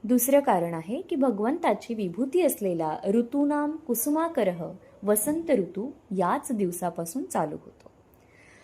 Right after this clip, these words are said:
त्यानंतर ऐतिहासिक कारण जर म्हटलं तर शकानी हुनावर मिळवलेला तो हा विजय दिन. वनवास संपवून प्रभू रामचंद्र याच दिवशी अयोध्येला परत आले,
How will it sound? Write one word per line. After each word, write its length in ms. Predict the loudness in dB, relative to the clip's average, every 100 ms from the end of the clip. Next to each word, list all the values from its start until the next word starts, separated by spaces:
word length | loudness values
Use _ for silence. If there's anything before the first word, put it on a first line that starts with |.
| -20 -20 _ 2
त्यानंतर 600 | 4 2 0 0 0 0 2
ऐतिहासिक 680 | 2 4 2 2 0 -2 4
कारण 320 | 4 4 0
जर 160 | 0
म्हटलं 460 | 0 -2 -4 -4 -6 -8 -14 -6 0
तर 180 | 0 0 -6 -20 -10
शकानी 540 | 0 2 2 0 0 0
हुनावर 440 | 0 2 2 2 2
मिळवलेला 600 | 2 2 0 -2 -2 -4
तो 360 | -2 2 2
हा 180 | 2 -2
विजय 360 | -2 0 -2 -4
दिन. 180 | -8 -12 -18 _ -20 -20 -20 0
वनवास 540 | 4 4 6 4 4 0
संपवून 680 | 0 0 0 2 2 2 0
प्रभू 300 | 0 2 4
रामचंद्र 640 | 4 2 2 0 0 0
याच 340 | 0 2 2 0
दिवशी 300 | -4 -4 -2
अयोध्येला 520 | 0 2 0 0 -2
परत 300 | 0 2 2
आले, 220 | -2 -8